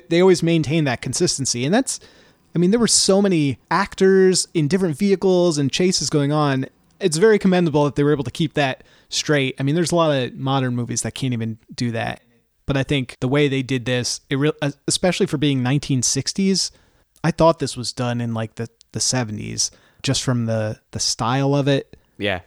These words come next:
Speaker 1: I'm very surprised that it came out early sixties.
Speaker 2: Going back to cameos, there's one I wanted to, that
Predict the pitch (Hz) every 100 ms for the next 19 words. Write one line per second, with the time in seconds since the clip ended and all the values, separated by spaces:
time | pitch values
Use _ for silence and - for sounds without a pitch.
0 | - 143 135 131 143 135 - 135 120 117
1 | 120 - 120 117 120 117 113 - 113 -
2 | 107 104 - _ _ _ _ _ _ -
3 | 160 170 151 151 - 143 131 123 113 107
4 | 101 101 _ _ _ - 127 131 104 101
5 | 98 101 101 107 87 98 98 98 95 92
6 | 95 87 - 92